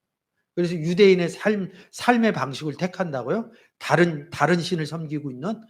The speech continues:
다른 하나님을? 우리나라에서 제일 큰 교회에서 그거를 하고 있어요. 유대인의 삶의 방식을. 아, 우리나라에 아주 세 손가락 안에 드는 교회예요. 아주 잘해요.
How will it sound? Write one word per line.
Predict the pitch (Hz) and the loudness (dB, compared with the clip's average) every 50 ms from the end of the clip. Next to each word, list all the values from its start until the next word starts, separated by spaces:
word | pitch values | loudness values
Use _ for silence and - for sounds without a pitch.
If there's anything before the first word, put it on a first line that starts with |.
| _ _ _ | _ _ _
다른 | - - 127 151 170 170 156 | -6 -2 0 2 2 2 0
하나님을? | 156 147 143 139 135 127 131 156 202 233 226 226 226 _ _ _ _ _ _ _ _ _ _ _ _ _ _ _ _ _ _ _ _ _ _ _ _ _ _ _ _ _ _ _ _ _ _ _ _ _ _ - _ _ | 0 -2 -4 -6 -8 -6 -2 0 0 0 -2 -4 -12 _ _ _ _ _ _ _ _ _ _ _ _ _ _ _ _ _ _ _ _ _ _ _ _ _ _ _ _ _ _ _ _ _ _ _ _ _ _ -20 _ _
우리나라에서 | 160 180 220 262 254 262 247 247 233 214 214 - | 0 2 4 8 10 10 10 10 8 6 4 -2
제일 | - - 147 180 240 285 302 285 - - | -6 0 4 8 10 10 10 8 6 2
큰 | - - - - 294 294 240 | -4 -8 -4 0 0 0 2
교회에서 | 233 220 190 - - - | 4 4 4 2 0 -6
그거를 | - 131 127 143 143 135 | -14 -10 -10 -8 -8 -8
하고 | 127 139 - 120 | -8 -10 -12 -16
있어요. | 104 - - 101 - _ _ _ _ _ - | -18 -20 -20 -20 -20 _ _ _ _ _ -8
유대인의 | 156 160 170 165 185 170 165 156 147 139 | -6 -4 4 6 6 6 6 4 0 -2
삶의 | 143 - - 214 214 196 180 160 | -4 -2 -2 -2 -2 -2 -6 -8
방식을. | - 92 90 - - - - _ _ _ _ _ _ _ _ _ _ _ _ _ _ _ _ _ _ _ _ _ _ _ _ _ _ _ - - 135 _ _ _ _ _ _ _ _ _ _ _ _ _ _ _ _ _ _ _ _ _ _ _ _ _ _ _ _ _ _ _ _ _ _ _ _ _ _ _ _ _ _ _ _ _ _ _ _ _ _ - | -10 -12 -14 -16 -20 -20 -20 _ _ _ _ _ _ _ _ _ _ _ _ _ _ _ _ _ _ _ _ _ _ _ _ _ _ _ -20 -20 _ _ _ _ _ _ _ _ _ _ _ _ _ _ _ _ _ _ _ _ _ _ _ _ _ _ _ _ _ _ _ _ _ _ _ _ _ _ _ _ _ _ _ _ _ _ _ _ _ _ _ 2
아, | 151 156 233 | 4 6 6
우리나라에 | 175 151 185 240 262 269 277 269 254 269 262 | 4 4 2 2 6 6 8 8 10 8 8
아주 | 254 196 214 202 247 262 247 | 8 8 6 4 4 -2 -4
세 | 240 - - 302 | -2 2 2 4
손가락 | 294 320 320 285 - 294 277 269 247 208 | 4 4 2 2 4 6 6 6 6 4
안에 | 180 196 196 | 2 2 0
드는 | 151 160 156 160 165 156 - - | -4 -6 -8 -8 -10 -12 -14 -12
교회예요. | - 131 123 120 113 104 98 104 113 101 _ _ _ _ _ _ _ _ _ _ | -10 -8 -8 -8 -8 -12 -14 -16 -18 -20 _ _ _ _ _ _ _ _ _ _
아주 | - - 226 302 359 339 349 302 | -6 0 2 2 2 2 0 -4
잘해요. | - - 165 131 120 117 107 98 95 92 | -4 -4 -6 -6 -6 -8 -10 -12 -16 -20